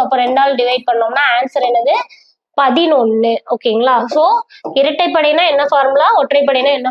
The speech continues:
ஃபார்முலான்னு உங்களுக்கு புரிஞ்சிருக்கும்னு நினைக்கிறேன். So, ஆன்சர் என்னது? பதினொன்னு. அடுத்தது செகண்ட் சம் வந்து நீங்களே போடுங்க. கொடுக்கப்பட்ட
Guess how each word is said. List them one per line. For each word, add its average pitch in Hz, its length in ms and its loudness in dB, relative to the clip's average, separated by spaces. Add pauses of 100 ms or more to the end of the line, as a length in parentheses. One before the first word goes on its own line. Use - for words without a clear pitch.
ஃபார்முலான்னு 240 400 -2
உங்களுக்கு 247 240 -12
புரிஞ்சிருக்கும்னு 240 460 -2
நினைக்கிறேன். 233 400 -2
So, 302 60 0 (140)
ஆன்சர் 269 300 -2
என்னது? 269 220 2 (2250)
பதினொன்னு. 262 560 0 (2500)
அடுத்தது 294 440 2 (320)
செகண்ட் 427 460 2
சம் 339 180 2
வந்து 302 160 2 (120)
நீங்களே 320 280 2 (100)
போடுங்க. 247 300 2 (300)
கொடுக்கப்பட்ட 370 600 2